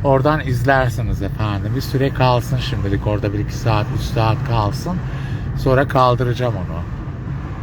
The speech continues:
Az önce, e, evde yapmış olduğum videoyu. Tamam mı? Yani Sibel Baysal boş konuşmaz. Ya...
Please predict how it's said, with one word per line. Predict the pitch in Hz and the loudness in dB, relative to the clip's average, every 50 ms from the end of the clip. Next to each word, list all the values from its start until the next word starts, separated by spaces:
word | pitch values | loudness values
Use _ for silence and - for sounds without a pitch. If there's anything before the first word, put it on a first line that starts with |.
| - - - - - - - - | -6 -6 -6 -6 -6 -4 -2 0
Az | 131 123 107 117 | 2 2 4 4
önce, | 123 120 113 - 117 - - - | 2 2 2 0 -2 -2 -2 0
e, | 117 113 110 107 107 110 107 - | 2 2 4 4 4 2 0 0
evde | 120 120 117 107 117 | 0 0 2 2 2
yapmış | 117 117 110 - - 101 98 - | 2 2 2 0 0 0 0 2
olduğum | - 107 101 95 90 - 98 98 - - - - - - - - - - - - - | 4 4 4 4 4 4 4 4 4 2 -2 -4 -6 -6 -6 -6 -6 -6 -6 -4 -2
videoyu. | 104 104 95 90 95 90 87 87 90 90 90 - - - - - - - - - - - - - - - - - - - - | -2 -2 0 0 0 0 2 0 0 -2 -4 -6 -6 -8 -8 -8 -6 -6 -6 -4 -4 -6 -6 -6 -6 -6 -6 -6 -4 -4 -2
Tamam | 113 113 139 156 170 165 131 | 0 2 2 2 2 0 0
mı? | 113 95 90 90 90 - - - - - - - - - - - - - - - - - - - - - - - - - - - - - - - - | 0 0 0 0 -2 -2 -4 -4 -4 -4 -4 -4 -4 -4 -4 -4 -2 -2 -2 -4 -4 -4 -2 -2 -2 -2 -2 -4 -4 -4 -2 -2 -2 -2 -2 0 0
Yani | 107 107 107 107 104 101 98 95 92 90 90 90 - | 0 2 4 4 4 2 2 0 -2 -2 -2 -4 -4
Sibel | - - - 113 110 110 113 110 107 | -4 -4 -2 0 2 2 2 2 2
Baysal | 117 113 113 107 - - 139 139 139 117 | 2 2 0 0 -2 -2 0 0 0 2
boş | 113 117 123 117 - - | 2 0 0 0 -4 -4
konuşmaz. | - 113 110 107 107 98 - - - 127 120 107 90 85 - - - - - - - - - - - - - - - - - - - - - - - - - 98 | -4 -4 -2 -2 -2 -4 -4 -4 -2 -2 0 0 0 -2 -4 -6 -6 -8 -6 -6 -6 -6 -6 -6 -6 -6 -4 -4 -4 -2 -2 -2 -4 -4 -4 -4 -4 -2 0 0
Ya... | 98 98 98 98 98 101 98 98 104 104 | 2 4 4 4 4 4 4 2 2 0